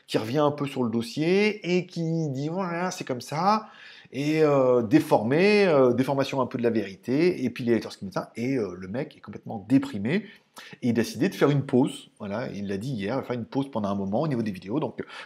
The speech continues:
comme ils sont deux, bah, il y en a un qui va continuer les vidéos dans l'esprit où c'est, c'est-à-dire très friendly, communauté, et la famille et tout, mais l'autre arrête complètement en disant, euh, « Je fais une pause, j'arrête tout, on laisse que ça se lisse, s'occupe de sa femme, de ses gamins, et il attend que ça se tasse. »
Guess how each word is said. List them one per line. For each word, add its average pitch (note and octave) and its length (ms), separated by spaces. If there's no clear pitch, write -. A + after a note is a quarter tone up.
comme D3+ 120
ils D3+ 60
sont C#3+ 220
deux, C#3+ 180
bah, C#3+ 140
il - 20
y F2+ 60
en G2+ 60
a A2+ 40
un A#2+ 80
qui - 100
va G2+ 100
continuer A#2 420
les A2 80
vidéos G#2 760
dans A2+ 280
l'esprit A#2+ 400
où A#2+ 80
c'est, C3+ 200
c'est-à-dire G#2 280
très B2+ 180
friendly, A#2 680
communauté, A2+ 960
et G2+ 40
la G2 120
famille G#2+ 340
et - 20
tout, C#4+ 300
mais A#2 140
l'autre F3 280
arrête D3 360
complètement C#3+ 560
en F3 80
disant, C#3 360
euh, « - 40
Je - 100
fais C#3 100
une A2+ 120
pause, C#3+ 280
j'arrête G2 280
tout, E3+ 380
on G2+ 100
laisse B2+ 160
que - 80
ça G2 160
se - 160
lisse, E3 240
s'occupe A#2 260
de A2 60
sa - 160
femme, C3+ 240
de C3+ 60
ses F#3+ 100
gamins, F3 480
et G#2 80
il F#2+ 80
attend C#3 220
que - 40
ça G2+ 140
se - 80
tasse. » D#3 380